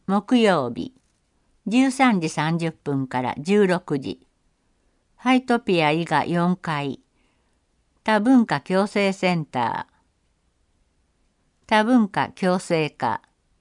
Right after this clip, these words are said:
受付期限、一月二十九日。先着四人。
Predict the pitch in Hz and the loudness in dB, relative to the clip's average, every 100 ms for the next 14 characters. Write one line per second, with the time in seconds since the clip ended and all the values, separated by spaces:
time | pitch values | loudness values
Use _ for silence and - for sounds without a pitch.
0 | _ _ _ _ _ _ _ _ _ 202 | _ _ _ _ _ _ _ _ _ -8
1 | 196 254 262 - 226 - 214 147 123 110 | 0 -2 0 -4 -2 2 2 0 -4 -6
2 | - _ _ _ _ _ _ - 214 - | -12 _ _ _ _ _ _ -8 -6 0
3 | 233 226 226 190 170 208 240 220 202 151 | 2 0 -2 -6 -2 4 6 6 2 0
4 | 131 - 180 131 - - - - _ _ | -2 0 0 0 -6 -14 -14 -14 _ _
5 | _ _ _ _ _ _ - 226 220 220 | _ _ _ _ _ _ 0 2 2 -2
6 | 220 - 151 185 170 165 143 117 | -4 -2 0 2 2 0 -2 -6